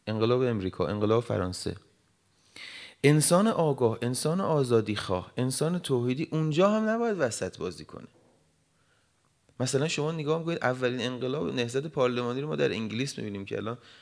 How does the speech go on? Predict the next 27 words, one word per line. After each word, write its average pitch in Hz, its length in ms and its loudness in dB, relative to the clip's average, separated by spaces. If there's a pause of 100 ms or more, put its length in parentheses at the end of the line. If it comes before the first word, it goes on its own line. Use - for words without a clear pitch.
(240)
تحت - 260 -8
عنوان 113 320 -2
انقلاب 101 480 -2
شکوهمند 110 640 -4
هم 143 60 -4
اسمشو 95 440 -4
می‌برن. 87 320 -4
اصلاً 151 300 -2
توحیدی 127 420 0
نیست، 160 540 -6 (360)
اصلاً - 180 -8
الحادیه، 120 560 6
سکولاره، 120 720 2 (180)
اصلاً 131 120 0
در 117 180 8
مسیر 120 460 6
الحاده، 92 560 6 (760)
در 107 140 6
مسیر 117 460 8
اینه 175 260 10
که 170 120 6
آقا 165 160 8
دین 160 240 4
رو 175 60 6
کلاً 151 460 6
کنار 151 380 6
بذاریم، 101 400 4